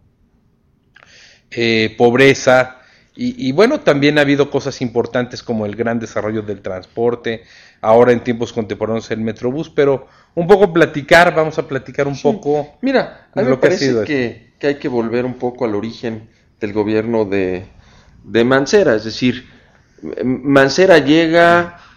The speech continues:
Speaker 2: primero como candidato de descarte, se, se descarta la
Speaker 1: Martí
Speaker 2: elección
Speaker 1: Batres.
Speaker 2: de, bueno, Martí Batres era inelegible,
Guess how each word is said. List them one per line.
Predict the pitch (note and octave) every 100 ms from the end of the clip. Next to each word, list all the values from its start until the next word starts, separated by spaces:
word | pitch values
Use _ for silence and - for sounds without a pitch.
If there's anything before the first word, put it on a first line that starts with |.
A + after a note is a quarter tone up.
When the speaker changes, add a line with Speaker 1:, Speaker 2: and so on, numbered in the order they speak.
| -
Speaker 2:
primero | B2 B2+ D#3 D#3+ -
como | A#2 G#2+
candidato | A2 G2 G#2+ B2 C3 - C3+ C3+
de | A2 F#2+
descarte, | F2+ E2+ - G2 F2+ F2 - - _ _ _ _ _
se, | - - F2+
se | - G#2+
descarta | F#2 - - G#2 A2 - G2+ F#2+ F2+ E2+ _ _ _ _ -
la | F2 G2
Speaker 1:
Martí | B2+ A#2+ C#3
Speaker 2:
elección | A2 G#2+
Speaker 1:
Batres. | G2 F#2+
Speaker 2:
de, | F#2+ F#2 F2+ C#2+ D#2+
bueno, | F2+
Martí | D2+ E2 - E2
Batres | E2 D#2+ E2 -
era | E2
inelegible, | E2 D#2+ E2 - A2+ G2+ F#2+ F#2+ -